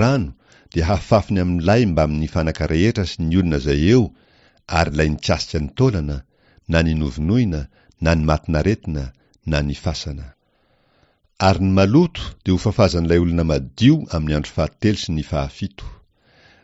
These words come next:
Dia hanadio ny tenany amin'ny andro fahafito izy, ka hanasa ny fitafiany sy handro amin'ny rano, dia hadio rehefa hariva. Fa ny olona izay naloto ka tsy nanadio ny tenany, dia ho fongorana tsy ho amin'ny fiangonana, satria nandoto ny fitoeramasin'i Jehovah izy.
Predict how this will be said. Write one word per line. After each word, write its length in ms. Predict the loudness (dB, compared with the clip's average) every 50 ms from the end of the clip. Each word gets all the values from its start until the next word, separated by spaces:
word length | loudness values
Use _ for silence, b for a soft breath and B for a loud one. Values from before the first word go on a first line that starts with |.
| b _
Dia 160 | -2 -2 0 2
hanadio 360 | 2 2 2 2 0 0 0
ny 100 | 0 -2 -2 _
tenany 300 | 4 4 4 4 4 2 2
amin'ny 180 | 0 0 -2
andro 160 | -2 -4 -2
fahafito 440 | -2 -2 -2 -2 -4 -6 -6 -2 0
izy, 360 | 0 0 0 -2 -4 -12 -16 b b b b b b b
ka 120 | -2 0
hanasa 280 | 2 2 0 0 -2 -4
ny 80 | -4 -6
fitafiany 520 | -8 -6 -4 -4 -6 -4 -2 0 0 0 0
sy 140 | -2 -4 -4
handro 180 | -4 -2 -2 -2
amin'ny 220 | -4 -4 -6 -4 -4
rano, 300 | -2 -2 -2 -4 -6 -10 b b b b b b b b
dia 160 | -10 -8 -6
hadio 360 | -4 -6 -6 -4 -2 0 0 0
rehefa 260 | -2 -4 -6 -10 -12
hariva. 360 | -10 -12 -14 -14 -14 -20 -20 _ _ _ _ _ _ _ _ _ _ _ _ _ _ _ _ _ _ _ _ _ _ _ _ _ -20 -20 -2
Fa 160 | 2 4 4
ny 160 | 4 4 4 4
olona 200 | 4 4 4 2
izay 160 | 2 0 0 2
naloto 460 | 2 0 2 2 2 2 2 0 -4
ka 100 | -4 -4
tsy 140 | 0 0 0
nanadio 320 | 2 2 0 0 -2 -2
ny 80 | -2 -4 -2 _
tenany, 460 | 2 4 4 4 2 0 -2 -6 -8 b b b b b b b
dia 140 | 0 2 2
ho 60 | 2 0 0
fongorana 540 | 0 0 4 4 6 6 6 6 4 2 -2
tsy 160 | -4 -4 0
ho 80 | 0 0
amin'ny 240 | 0 0 -4 -6 -8 -6
fiangonana, 580 | -6 -6 -4 -4 -4 -4 -4 -4 -4 -6 -10 -12 b b b b b b b -6 -2
satria 460 | 2 2 0 0 0 0 2 4 4
nandoto 420 | 4 4 4 4 2 0 2 2 0
ny 80 | -2
fitoeramasin'i 720 | -2 -4 0 2 4 4 4 4 2 2 0 0 -4 -6 -6
Jehovah 440 | -2 0 2 2 2 0 -2 -4 -8
izy. 320 | -8 -8 -10 -12 -12 -16